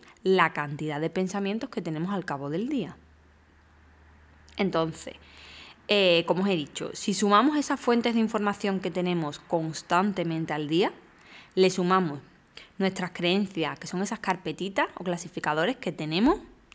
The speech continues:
en nuestra mente, que hemos adquirido en la infancia, en base a experiencias,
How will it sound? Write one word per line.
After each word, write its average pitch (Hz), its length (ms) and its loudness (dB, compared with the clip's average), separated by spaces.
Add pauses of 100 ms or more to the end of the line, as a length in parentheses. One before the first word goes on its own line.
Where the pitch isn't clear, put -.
en 175 100 -4
nuestra 151 280 -8
mente, 190 500 -2 (320)
que 165 100 -8
hemos 175 140 -2
adquirido 226 640 2 (180)
en 151 100 -6
la 139 60 -6
infancia, 208 840 2 (680)
en 156 160 -4
base 147 200 -4
a - 20 -10
experiencias, 254 920 4